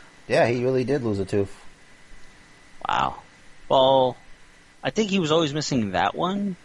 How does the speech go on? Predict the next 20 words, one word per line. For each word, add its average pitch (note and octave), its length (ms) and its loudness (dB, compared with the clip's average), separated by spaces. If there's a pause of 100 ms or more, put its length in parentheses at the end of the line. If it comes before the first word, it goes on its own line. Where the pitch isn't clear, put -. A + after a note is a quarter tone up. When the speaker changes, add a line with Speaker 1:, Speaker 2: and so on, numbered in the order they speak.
(340)
Speaker 1:
Oh, F2+ 180 4
I F2+ 380 4
just, - 260 -10 (360)
I'm E2+ 160 -6
not F2+ 260 2
good E2+ 160 0
at D2+ 180 -2
remembering D#2 500 -4
people's D#2 340 -10
mouths. D2 420 -8 (2000)
Speaker 2:
Oh, A2+ 380 4
let's G#2 180 -4
see. G2 140 -4
Yeah, A2+ 300 4
it's G2+ 120 -4
Katagatame G#2 720 -2
is F2+ 100 -6
what F#2+ 140 2
it's, - 320 -4
is F#2 340 0